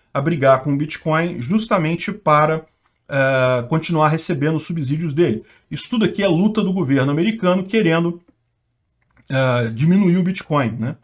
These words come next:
E aí o Anonymous até fala da questão do proof of work, do gasto de energia, coisa e tal, falando os mesmos argumentos que eu falei também já no meu vídeo lá, então não tem nada de, de errado aqui, né? Então, aí depois ele, eles falam também que ele tentou criar esse, esse conselho de mineração e não sei o que lá,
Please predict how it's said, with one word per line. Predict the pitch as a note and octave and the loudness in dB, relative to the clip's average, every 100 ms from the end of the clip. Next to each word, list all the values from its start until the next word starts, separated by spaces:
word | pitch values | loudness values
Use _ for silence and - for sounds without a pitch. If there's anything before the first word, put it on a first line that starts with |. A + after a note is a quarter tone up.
| _ - | _ -2
E | D#3 | 2
aí | E3+ | 4
o | |
Anonymous | G3 D#3+ E3+ D3 | 4 2 2 0
até | D3 G3 | -2 -4
fala | G3 E3+ F3+ E3+ | -2 2 4 2
da | |
questão | D#3 D#3 - D#3 D#3+ | 0 -4 -2 0 0
do | C3 | -2
proof | - E3 D#3 | -2 -2 -2
of | A#2+ | -4
work, | A2+ D3+ G3 D3 C#3 | 0 2 2 0 -2
do | A#2+ | 0
gasto | C#3+ D#3+ C#3 | 0 -2 -2
de | |
energia, | C#3 A2+ G2+ C3+ E3+ | 0 0 -2 0 0
coisa | D#3+ D3 | 0 -6
e | D3+ | -2
tal, | F3+ F#3 - _ _ - | -2 -2 -4 _ _ 0
falando | F3 F#3+ G3+ | 2 0 -2
os | D#3+ | 0
mesmos | G#3 A3 F#3+ E3 | 2 2 2 0
argumentos | D#3+ D3 D3+ D3+ | 0 0 -2 -2
que | - | -4
eu | D#3 | -4
falei | D#3 B2+ C#3 | -2 -2 -2
também | C#3 B2 C#3 | -2 -2 0
já | A#2+ B2+ | 0 0
no | C3+ | 0
meu | B2 A2 | -2 -2
vídeo | A#2 B2 A2 | -2 -2 -2
lá, | C#3+ E3 | -2 -2
então | F3 | -4
não | F3 | -6
tem | E3 E3 | -4 -4
nada | D#3+ E3 | -2 -4
de, | D3 D3 A#2+ - _ _ _ - | -4 -6 -8 -14 _ _ _ -12
de | C3 | -2
errado | D#3 A#2 C3 C#3 C3+ | 0 2 2 2 -2
aqui, | - G#2 | -6 -8
né? | F#2+ C3 E3 - _ _ _ _ _ _ _ _ _ | -4 -4 -4 -10 _ _ _ _ _ _ _ _ _
Então, | D3+ - F#3+ G#3 D#3+ | -8 0 2 4 6
aí | F3+ | 6
depois | F3 F#3 F#3 | 6 2 2
ele, | F3 | 0
eles | D#3 - | 0 4
falam | F3 | 4
também | D#3+ E3 | 4 2
que | D#3+ | 2
ele | |
tentou | - D3 F3 | 2 2 0
criar | F3 C#3 D#3 D#3+ | 0 6 8 6
esse, | - - C3+ | 4 -4 -2
esse | C#3 C3 - D3 C3+ A#2+ | -2 -4 -2 0 2 0
conselho | A#2 C3+ A#2 - F3 F#3+ E3 | -2 -2 -2 0 4 4 4
de | D3+ | 2
mineração | D3+ D3 C3+ A2+ - - F#3 F#3 | 2 2 2 0 -2 0 2 2
e | D3 | 0
não | C3+ | -2
sei | - D3+ | -6 -4
o | |
que | C3 | 0
lá, | B2+ E3+ | 2 0